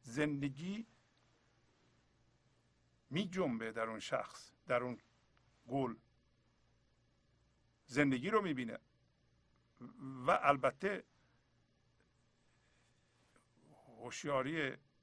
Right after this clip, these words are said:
شمعگونه هم می‌بینه که این زندگی در داخل این شخص می‌تپه، ارتعاش می‌کنه، ولی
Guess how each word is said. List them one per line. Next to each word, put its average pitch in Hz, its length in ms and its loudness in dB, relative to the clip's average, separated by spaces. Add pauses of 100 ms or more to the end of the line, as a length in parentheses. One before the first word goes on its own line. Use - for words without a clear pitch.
شمعگونه 135 760 2
هم 185 240 -4 (1300)
می‌بینه 156 360 -4
که 160 100 -8
این 180 160 -6
زندگی 151 760 -2 (300)
در 147 160 8
داخل 143 360 4
این 160 160 -2
شخص 175 440 2 (220)
می‌تپه، 170 640 0 (280)
ارتعاش 143 520 2
می‌کنه، 202 400 -4 (480)
ولی 220 580 12